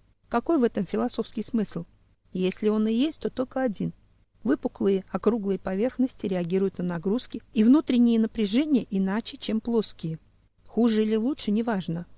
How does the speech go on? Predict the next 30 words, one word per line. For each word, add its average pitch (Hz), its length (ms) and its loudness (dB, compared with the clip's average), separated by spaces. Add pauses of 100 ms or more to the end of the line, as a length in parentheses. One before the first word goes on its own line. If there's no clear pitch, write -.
(140)
Главное, 285 300 2
что 240 240 -2
иначе. 190 440 -4 (420)
Соответственно, 254 720 0
их 220 160 -2
сочетание 196 540 -2
в 185 60 -4
одном 185 300 0
изделии 220 400 -2
может 190 340 -2
вызвать, 208 320 0
скажем 190 360 -2
так, - 260 -4 (460)
дополнительные 208 640 2
проблемы. 170 560 -4 (1000)
Но 175 280 0
нет, 240 280 2 (320)
решил 220 320 -8
Семен. 220 360 -4 (500)
Вот 226 220 4
уж 240 80 0
чем 240 220 0
я 226 140 2
точно 214 320 -2
не 214 140 2
буду 202 240 -2
заниматься, 226 540 0
так - 200 -6
это 208 200 -2
выяснять 226 560 0